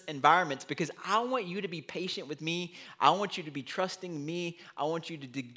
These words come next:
not jump to conclusions with me. And does it sound foolish? Absolutely, it sounds foolish. But you know what I know I figured out o-, over time with people? We're, we're funny creatures. If you start to trust somebody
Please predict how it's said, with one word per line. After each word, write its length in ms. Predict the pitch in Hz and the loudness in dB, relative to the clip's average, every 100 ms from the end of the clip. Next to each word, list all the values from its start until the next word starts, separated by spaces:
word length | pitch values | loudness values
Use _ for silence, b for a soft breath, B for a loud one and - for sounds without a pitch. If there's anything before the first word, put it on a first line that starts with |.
| 151 | 2
not 240 | 170 156 | 2 4
jump 220 | 160 170 | 0 0
to 100 | 185 | -2
conclusions 680 | 156 139 175 160 156 151 139 | -4 -6 -4 -4 -4 -8 -6
with 220 | 127 127 | -10 -8
me. 400 | 156 175 175 170 B B | -6 -4 -6 -8 B B
And 100 | 139 | -2
does 140 | 143 151 | 2 4
it 100 | - | 2
sound 380 | - 190 202 175 | 2 2 0 -4
foolish? 360 | 196 185 180 - - | -2 0 0 -4 2
Absolutely, 640 | 180 185 - 165 170 147 | 4 4 0 0 0 0
it 140 | 113 | 0
sounds 280 | - 147 143 | -2 -4 -4
foolish. 320 | - 135 113 | -8 -6 -6
But 220 | - 139 165 | -8 -10 -8
you 80 | |
know 140 | 175 240 | -6 -4
what 120 | 311 | 0
I 100 | 233 | 0
know 280 | 139 135 143 | 2 0 2
I 100 | 127 | 0
figured 360 | - 156 135 | -2 -4 2
out 160 | 120 127 | 4 4
o-, 160 | 120 - | 2 -4
over 180 | 123 123 | -4 -4
time 300 | 123 117 117 | -4 -4 -4
with 140 | 120 | -10
people? 360 | 117 - 117 120 B B B | -12 -10 -10 -10 B B B
We're, 80 | - | -10
we're 140 | 170 180 | -6 -6
funny 260 | 233 226 | -6 -8
creatures. 500 | 147 156 139 104 - - B B B B - | -6 -8 -6 -8 -10 -16 B B B B -6
If 160 | 160 175 | -6 -4
you 80 | 247 | -6
start 260 | - 349 | -2 -2
to 80 | 339 | -4
trust 300 | - 147 156 | -4 -4 -4
somebody 560 | 175 165 156 156 156 | -6 0 2 2 0